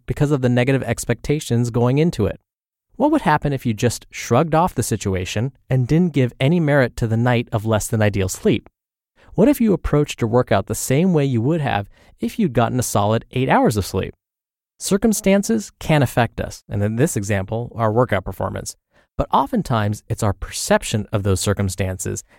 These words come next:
and the attitude we choose to embrace in response that's even more powerful. Two, pre-workout supplements. I quite like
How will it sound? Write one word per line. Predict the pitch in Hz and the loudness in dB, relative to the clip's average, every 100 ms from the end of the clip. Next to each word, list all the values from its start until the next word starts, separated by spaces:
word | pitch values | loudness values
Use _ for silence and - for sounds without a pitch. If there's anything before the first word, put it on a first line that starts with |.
| - | -2
and | 117 113 | 2 2
the | 127 | 0
attitude | - 160 208 143 143 127 | 0 2 2 0 -2 0
we | 107 98 | 0 -4
choose | - 135 127 | -2 0 0
to | - 113 | 0 0
embrace | 98 92 127 127 - | 0 2 2 2 2
in | 110 | -2
response | 101 - 151 160 107 - - _ _ | -2 -2 2 2 0 -6 -16 _ _
that's | 101 - | -6 -2
even | 110 104 | 2 2
more | 101 123 | 4 4
powerful. | 117 95 98 - 98 - _ _ _ _ _ _ _ _ _ | 2 0 -2 -6 -10 -12 _ _ _ _ _ _ _ _ _
Two, | - 151 101 - _ _ _ _ - | 2 2 2 -8 _ _ _ _ -4
pre-workout | - 175 147 120 110 - | 2 4 4 2 0 -2
supplements. | - 110 - - - - _ _ _ _ _ _ _ - | -4 -4 -6 -8 -14 -18 _ _ _ _ _ _ _ -2
I | 190 | 0
quite | - 277 - | 2 0 2
like | 185 180 | 0 0